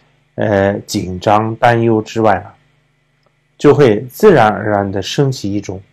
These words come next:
现在就要开始修行的，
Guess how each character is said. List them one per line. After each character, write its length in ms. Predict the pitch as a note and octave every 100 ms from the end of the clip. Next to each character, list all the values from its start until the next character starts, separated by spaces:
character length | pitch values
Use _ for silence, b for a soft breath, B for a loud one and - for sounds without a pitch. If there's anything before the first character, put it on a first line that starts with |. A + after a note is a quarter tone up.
| _ _ _ _ _ _
现 460 | - - G3+ D#3+ A#2+
在 300 | G#2+ G#2 - _ _ _ _ _ _
就 120 | A#2+
要 160 | A2 F2 -
开 220 | - G#2
始 180 | - G2
修 320 | - A2 F#2+
行 280 | - F2+ F2
的， 180 | G#2+